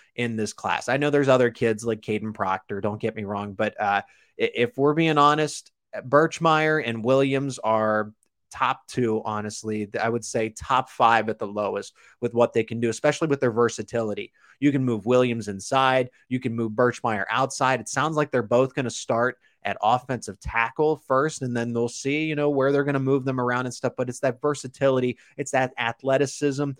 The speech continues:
I've heard from, uh, just watching other film study and people that have broken down Alex Birchmeier's tape is that he's just so technically sound. Like, you don't have to really teach him anything. Sure, you're gonna fine-tune those mechanics,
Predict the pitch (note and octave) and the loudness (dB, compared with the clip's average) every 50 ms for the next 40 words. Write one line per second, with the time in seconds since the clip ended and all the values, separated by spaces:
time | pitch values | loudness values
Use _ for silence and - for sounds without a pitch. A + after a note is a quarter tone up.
0 | _ _ _ _ _ _ _ B2+ C#3+ E3+ F3 E3+ - F3+ F3 F3 F3 F3 E3+ D#3+ | _ _ _ _ _ _ _ 4 4 4 4 2 2 2 2 4 2 0 -2 -8
1 | - - D#3+ D3+ D3 D3 - A2+ C#3 C#3 C#3 C3+ C3+ C3 - - C#3 C#3 C#3 C3+ | -4 -2 0 0 0 -2 -2 0 0 0 0 0 -4 -8 -4 0 2 2 2 2
2 | - D#3 D3+ C#3+ C3 B2+ A#2+ - - C#3 C#3 C#3+ C#3+ - - - D#3 D3+ D#3 D#3 | 0 -2 -2 0 0 -2 -2 -2 -2 -2 0 -2 -4 -8 -2 0 2 2 2 0
3 | D#3+ - _ _ _ _ C3 B2 - C#3 C#3 C3+ C#3 C3+ C3+ C3+ C3+ C3 B2+ C3+ | -4 -8 _ _ _ _ -8 -4 -2 -2 -2 -2 0 2 2 2 2 2 4 4
4 | C3+ C3+ C3 - C3 B2 B2 A#2+ A#2+ B2+ B2+ B2 - - A2+ A2+ A#2+ B2 A#2+ - | 4 4 2 0 -2 0 2 2 2 2 0 -4 -4 -2 -2 0 0 0 -2 -2
5 | - - - A#2 A2+ A#2+ - - - B2+ A#2+ G#2+ G2+ G2+ - - - - A2+ B2 | -6 -6 -4 -2 -2 -2 -4 -4 -2 -2 0 0 -2 -4 -8 -10 -6 -4 -4 -4
6 | - - _ _ _ _ _ _ _ _ _ C#3 C#3+ C3 C#3 C3+ C3+ C3 - - | -4 -6 _ _ _ _ _ _ _ _ _ -4 -2 2 4 4 4 4 2 -2
7 | _ _ _ _ _ _ _ _ _ _ _ - - E3+ F3+ G#3 F#3+ - E3 F3 | _ _ _ _ _ _ _ _ _ _ _ -10 -4 2 2 2 2 2 0 0
8 | D#3+ - - - - D#3+ F#3 F#3+ B2+ A2+ - - - C3+ C#3+ - - D#3+ D3 - | 0 0 -2 2 4 4 4 4 2 0 -4 -8 -8 -8 -8 -6 -8 -8 -8 -6
9 | B2+ B2+ C3 C3 - - - C#3 D#3 F3 D#3 - - - _ _ _ _ _ C3 | -6 -6 -6 -6 -6 -6 -4 -4 -4 -4 -6 -8 -12 -16 _ _ _ _ _ -8
10 | B2+ B2+ D3 F3 F#3+ G3 - C#3+ D#3+ F#3 F3+ - - E3+ D#3 E3+ F3 E3+ D#3+ C3 | -4 0 2 2 2 2 0 -4 -4 -4 -2 -2 -2 0 0 2 2 2 0 -2
11 | - - - F#3 G#3 G3+ - F#3+ D#3 C3+ B2 A#2+ A#2+ - C3 A#2+ B2+ - - E4 | -4 -6 -6 -6 -6 -2 -2 -2 0 0 0 -2 -2 -4 -6 -6 -6 -4 -2 0
12 | E4+ A3 F3+ E3 D#3+ D#3 F3+ D#3 C3 - - D#3 D#3 D3 C#3+ C3 - D3+ D3+ D3 | 2 2 2 2 2 2 2 0 0 0 0 2 2 2 0 -4 -4 -6 -2 0
13 | C#3+ C#3+ C3+ C3+ A#2+ A2 - - D3 D#3+ C#3+ A2 - - | -2 -2 -2 -4 -8 -8 -6 -6 -6 -4 -4 -4 -6 -8